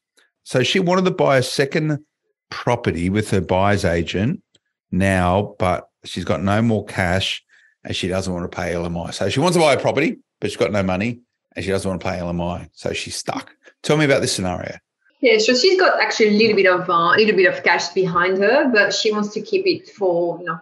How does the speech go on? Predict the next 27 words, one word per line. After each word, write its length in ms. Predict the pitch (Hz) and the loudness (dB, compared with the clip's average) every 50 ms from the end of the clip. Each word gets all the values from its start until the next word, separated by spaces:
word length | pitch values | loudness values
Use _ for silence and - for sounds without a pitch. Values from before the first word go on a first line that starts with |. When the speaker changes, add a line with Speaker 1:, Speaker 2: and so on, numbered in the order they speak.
| - - | -2 0
Speaker 2:
personal 380 | 196 196 196 - 214 196 190 | 2 2 2 0 0 0 2
use. 420 | 185 196 226 277 330 359 370 - - - - - - - - - - _ _ _ | 2 4 4 6 6 4 2 0 -4 -12 -20 -20 -20 -20 -20 -20 -20 _ _ _
So 140 | - 208 214 | -4 -2 -2
she 140 | - 247 | 0 2
was 200 | 254 247 - 202 | 2 2 2 2
really, 420 | 196 208 214 208 214 196 202 - - | 2 2 2 2 2 0 -2 -4 -4
at 100 | 196 185 | -4 -4
the 120 | 202 208 - | -4 -4 -2
time 220 | - 202 196 202 | 0 0 0 0
when 140 | 196 190 175 | 0 -2 -4
she 140 | - 190 190 | -6 -6 -4
bought 200 | 202 185 - 185 | -4 -4 -4 -4
her 80 | 185 | -6
first 480 | - - - 196 190 190 190 - - - | -8 -8 -4 -2 -2 -2 -2 -6 -6 -4
property 560 | - 180 - - 175 175 175 175 180 - - | -4 -2 -2 0 0 0 0 0 -2 -6 -6
a 60 | 170 170 | -2 0
year 320 | 170 175 202 220 220 208 | 2 4 4 4 4 2
ago, 260 | - 139 143 - 214 240 | 0 -2 -2 -2 -2 0
she 160 | - - 214 | 0 0 0
was 200 | 202 196 185 196 | 0 0 0 2
really 180 | 214 214 208 | 2 2 2
set 400 | 208 - - - - - - - | 0 -2 -4 -2 0 0 0 0
on 140 | 180 196 202 196 | -2 -2 -2 -2
to 140 | - 202 175 | -4 -2 0
buying 320 | 165 151 175 170 175 170 | 2 2 2 2 0 -4
two 220 | 170 - 214 214 202 | -4 -2 -2 -2 -2
properties 560 | - - - - 202 247 320 359 381 - | -2 -4 -2 2 4 4 4 4 2 -2